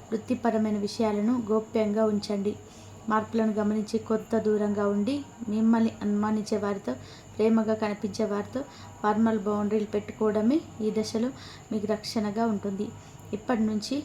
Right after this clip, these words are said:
మీ కుటుంబ సభ్యులపైన చెదరని నమ్మకాన్ని నిర్మించుకోండి. మీ తల్లిదండ్రులు, జీవిత భాగస్వామి,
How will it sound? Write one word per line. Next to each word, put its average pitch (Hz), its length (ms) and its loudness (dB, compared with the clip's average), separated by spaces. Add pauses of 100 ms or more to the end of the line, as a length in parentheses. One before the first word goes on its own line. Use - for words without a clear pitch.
(140)
మీ 220 80 0
కుటుంబ 214 380 0
సభ్యులపైన 214 680 0 (120)
చెదరని 208 360 0 (440)
నమ్మకాన్ని 214 560 2
నిర్మించుకోండి. 202 720 -2 (460)
మీ 220 120 2
తల్లిదండ్రులు, 214 800 0 (360)
జీవిత 226 300 2
భాగస్వామి, 214 720 0